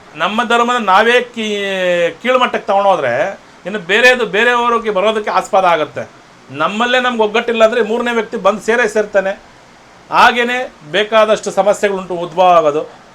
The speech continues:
ಬಂದು ಕೇಳಬೇಕು, ಅದು ಕ್ಲಿಯರೆನ್ಸ್ ತಗೊಬೇಕು. "ಏನು ಮಾಡ್ತಾ ಇದ್ದೀರಾ ದುಡ್ಡು ನೀವು?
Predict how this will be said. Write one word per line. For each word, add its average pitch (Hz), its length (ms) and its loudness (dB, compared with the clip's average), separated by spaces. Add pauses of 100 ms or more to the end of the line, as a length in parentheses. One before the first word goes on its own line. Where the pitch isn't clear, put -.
(2000)
ಬಂದು 240 280 -2
ಕೇಳಬೇಕು, 247 480 2
ಅದು 185 160 0
ಕ್ಲಿಯರೆನ್ಸ್ 240 440 -2
ತಗೊಬೇಕು. 220 440 0
"ಏನು 214 220 -2
ಮಾಡ್ತಾ 202 280 -2
ಇದ್ದೀರಾ 196 180 -4
ದುಡ್ಡು 175 220 -6
ನೀವು? 170 440 0